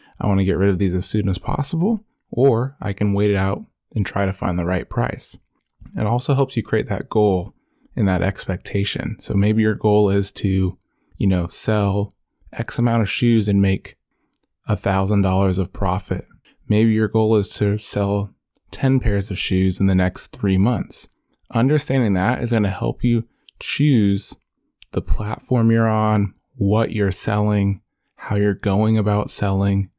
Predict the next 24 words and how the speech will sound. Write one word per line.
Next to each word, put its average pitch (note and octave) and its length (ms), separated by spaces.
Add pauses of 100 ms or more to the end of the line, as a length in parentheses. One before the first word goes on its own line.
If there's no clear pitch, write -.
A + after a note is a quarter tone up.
(320)
and G2+ 160
things G#2+ 240
in G2 80
the F#2 80
future - 400
of F#2+ 180
this F#2+ 140
process. - 560
And - 160
that's B2+ 200
step - 260
one, F#2+ 400 (420)
asking - 360
yourself, A2+ 400
"Why G2 340
am A2+ 100
I G#2 140
selling?" - 560 (400)
Step - 320
two, - 320 (460)
what A2 420
are G#2+ 160
you F#2+ 160
selling? - 560